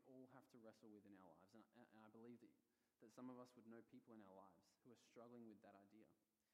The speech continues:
And for me, when it comes to, uh, developing others, um, in particular, there are times when I, I go about it with confidence and I feel like I have something to value, uh, something to offer and contribute. You know, I ask the right, I ask the right questions. I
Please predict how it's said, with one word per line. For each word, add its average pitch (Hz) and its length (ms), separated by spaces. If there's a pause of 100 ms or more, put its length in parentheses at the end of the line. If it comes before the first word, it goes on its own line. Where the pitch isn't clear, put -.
(600)
And 135 160
for 127 80
me, 143 160
when 139 160
it 107 160
comes 113 320
to, 117 80 (160)
uh, 101 280
developing 107 440
others, 101 320 (640)
um, - 80 (160)
in 117 80
particular, 127 480
there 120 160
are - 80
times 123 320
when 113 80
I, 107 160 (240)
I 101 160
go 104 80
about 101 280
it - 80
with 101 200
confidence 101 480
and 101 80
I 98 40 (120)
feel 107 80
like 101 160
I 98 160
have 98 160
something 101 240
to 104 160
value, 98 480
uh, 101 80 (400)
something 110 240
to 104 80 (400)
offer 110 240
and 101 240
contribute. 104 480 (560)
You 120 80
know, 107 80
I 107 80 (160)
ask 107 160
the 113 80
right, 104 160 (240)
I 104 80
ask - 160
the 104 80
right 95 120 (120)
questions. 135 640
I 101 80